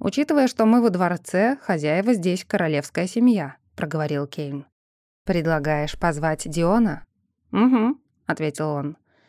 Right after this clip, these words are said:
«Сейчас его присутствие явно не помешает». Я отдал приказ Роберту, и спустя несколько минут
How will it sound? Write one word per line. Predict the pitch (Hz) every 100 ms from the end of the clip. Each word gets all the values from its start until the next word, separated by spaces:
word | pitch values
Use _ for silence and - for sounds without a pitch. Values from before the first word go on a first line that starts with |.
| _ _
«Сейчас | - 262 294 285
его | 262 262
присутствие | 262 226 247 - 254 254
явно | 190 156 175 220
не | 226
помешает». | 151 143 - 147 - - - _ _ _ _ _ _ _ -
Я | 202 196 170
отдал | 165 180 165
приказ | - - 175 -
Роберту, | 196 147 139 - 131 - _ _ -
и | 202
спустя | - 180 - 160
несколько | 160 156 - 156 156
минут | 165 185 247 - -